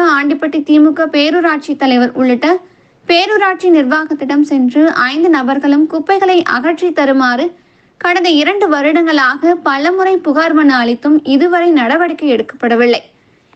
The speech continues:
இதனால் தாங்கள் வாங்கியிருந்த இடத்தில் வீடு கட்டி குடியிருக்க முடியாமல் அவதிப்பட்டு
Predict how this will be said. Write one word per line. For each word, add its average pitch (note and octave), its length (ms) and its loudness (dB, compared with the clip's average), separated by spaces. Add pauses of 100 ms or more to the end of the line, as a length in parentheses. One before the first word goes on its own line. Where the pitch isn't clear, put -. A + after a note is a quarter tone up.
(120)
இதனால் F#4+ 440 0
தாங்கள் F#4 380 0
வாங்கியிருந்த E4 600 0
இடத்தில் C#4 400 2
வீடு D4 260 2
கட்டி D4+ 280 -2
குடியிருக்க E4+ 480 0
முடியாமல் C4 640 2 (160)
அவதிப்பட்டு D4+ 540 -2